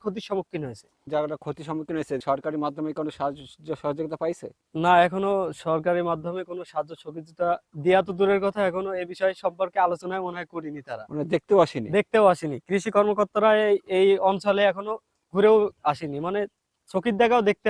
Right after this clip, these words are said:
Speaker 1: আসেনি। দেখলে তো বুঝতাম যে আসলে ক্ষতি দেওয়ার দরকার নেই, তবে নিজে এসে তো দেখে যেতে পারে যে আমাদের যে পরিমাণ ক্ষয়ক্ষতি হয়েছে, সেই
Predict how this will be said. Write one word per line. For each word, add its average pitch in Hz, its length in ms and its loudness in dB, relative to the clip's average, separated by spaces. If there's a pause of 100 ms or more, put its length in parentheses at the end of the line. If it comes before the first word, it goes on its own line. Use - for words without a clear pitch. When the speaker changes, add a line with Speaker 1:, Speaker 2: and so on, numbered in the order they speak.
Speaker 1:
আসেনি। 139 260 -6 (280)
দেখলে 196 240 2
তো 226 120 0
বুঝতাম 220 340 0
যে 220 120 2
আসলে 208 240 -2 (600)
ক্ষতি 247 260 4 (280)
দেওয়ার 254 280 8
দরকার 262 320 6
নেই, 196 180 2
তবে 214 140 0 (120)
নিজে 240 240 -6
এসে 247 200 -2
তো 254 120 -2
দেখে 233 200 0
যেতে 220 240 0
পারে 180 200 2
যে 185 120 -2
আমাদের 196 300 -2
যে 202 60 2 (120)
পরিমাণ 196 300 -2
ক্ষয়ক্ষতি 185 440 -2
হয়েছে, 190 260 -2 (960)
সেই 208 260 4